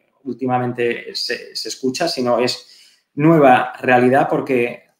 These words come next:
hablar de nueva normalidad me despertaban cuestiones como qué es lo normal, qué es aquello que quizás al mencionar o al definir como normalidad se, se pretende o, o se, o se, o se,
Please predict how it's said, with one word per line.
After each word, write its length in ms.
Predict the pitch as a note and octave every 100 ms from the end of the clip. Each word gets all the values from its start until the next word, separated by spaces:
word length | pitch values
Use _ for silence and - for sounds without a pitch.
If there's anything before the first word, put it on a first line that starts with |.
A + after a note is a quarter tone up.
| _ - _ _
hablar 300 | C3 D3 E3+
de 100 | F#3
nueva 160 | F#3 F3+
normalidad 500 | F3 E3+ E3 E3+ F3+
me 100 | D#3
despertaban 520 | D3 C#3+ C#3 D#3 D#3
cuestiones 380 | D#3 - D#3 D#3
como 280 | D3+ C#3+
qué 180 | D#3+ E3
es 100 | C#3+
lo 140 | C#3 B2+
normal, 560 | A#2+ B2 C3 C3+ - _ _ _ _ _ _ _
qué 200 | G3 F#3
es 120 | E3+
aquello 640 | D3+ D#3+ D#3+ C3+ A2+ - _
que 180 | - B2
quizás 680 | B2+ A#2 D3 C3+ B2 - _
al 260 | B2 A#2+ B2
mencionar 840 | B2+ A#2+ - B2+ D3 C#3 A2+ - _ _ _ _
o 80 | -
al 100 | A#2+
definir 440 | B2 B2 C#3 C#3 C#3
como 180 | B2+
normalidad 460 | B2+ B2 A#2 A#2 B2
se, 280 | - B2 -
se 280 | - - C3
pretende 600 | B2+ B2+ C#3+ C3+ A2+ A2
o, 340 | A#2+ A2+ -
o 60 | -
se, 280 | - A2+ -
o 60 |
se, 540 | A#2+ B2 A2+ A2 A2 - -
o 60 |
se, 360 | - A2+ A2